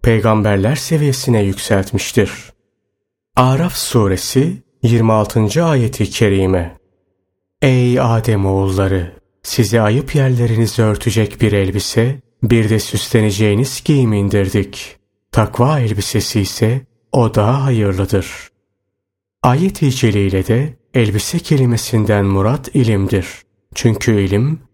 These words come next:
cehalet ayıplarını örter. Süsleneceğiniz giyimse yakin ve takva elbisesi hayadır. Araf Suresi elli ikinci ayeti kerime.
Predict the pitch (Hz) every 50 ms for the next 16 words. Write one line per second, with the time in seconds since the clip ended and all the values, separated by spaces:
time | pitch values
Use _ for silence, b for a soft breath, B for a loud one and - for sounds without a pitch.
0 | - 117 117 113 107 107 104 101 110 147 139 - 147 131 127 127 127 - - 123
1 | 117 123 113 113 110 107 104 101 92 - - 104 92 90 - - - - - _
2 | _ _ _ - - - 127 117 - - - 117 113 113 110 110 117 110 107 110
3 | 143 135 - - - - 117 101 95 92 - - - - 117 135 160 170 - -
4 | _ _ _ 104 107 95 - - - 113 107 131 147 160 - - _ _ _ _
5 | - 113 107 104 - - 107 95 - - 117 131 151 147 123 110 98 98 101 -
6 | - - 101 - - - 123 135 160 160 - _ _ _ _ - 127 117 117 110
7 | 101 95 92 - 107 98 - - - - - - _ _ _ _ _ _ _ _
8 | _ _ _ _ _ _ _ 123 123 139 147 170 190 190 - - - - - 110
9 | 98 92 92 - - - - 127 151 180 202 - - _ _ _ _ _ - 120
10 | 113 110 113 110 101 104 - - 110 104 - 156 165 170 165 143 123 110 - -
11 | 110 95 - - - 107 101 95 92 92 92 90 85 85 92